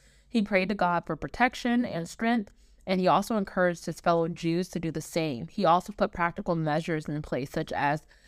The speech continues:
you know, stationing guards and arming the workers to protect against attack. So, uh, as Christian entrepreneurs, we can learn from Nehemiah's example of engaging in spiritual warfare.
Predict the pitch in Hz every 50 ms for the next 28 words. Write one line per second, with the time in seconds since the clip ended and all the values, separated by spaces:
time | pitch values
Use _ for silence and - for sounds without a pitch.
0 | - - - 175 156 147 - - - 160 147 - - 196 190 190 196 202 262 277
1 | 254 220 190 170 151 147 127 - - - 160 - - - 147 147 151 160 180 196
2 | 214 247 285 294 262 - - 185 160 143 143 151 - _ - - 202 180 175 165
3 | 156 - 180 - 180 170 160 - 156 131 139 135 139 - 160 - - 156 - -
4 | - - - _ _ _ _ _ _ _ _ _ _ - - _ _ - - -
5 | - 165 156 151 202 - - - _ _ _ _ _ _ _ _ _ - 175 175
6 | 170 170 - - 185 190 - - - 214 196 - 208 - - 165 180 175 - 190
7 | 180 180 226 294 330 269 214 190 - 170 190 233 - 330 269 196 170 165 160 165
8 | 180 202 214 202 214 196 170 170 170 170 180 185 170 165 165 160 165 165 165 165
9 | 165 160 - - - 156 156 160 165 180 170 147 165 170 165 165 165 160 160 160
10 | - - 165 165 165 165 - - - 156 156 151 - 170 156 151 143 139 139 151
11 | 151 170 180 202 220 247 247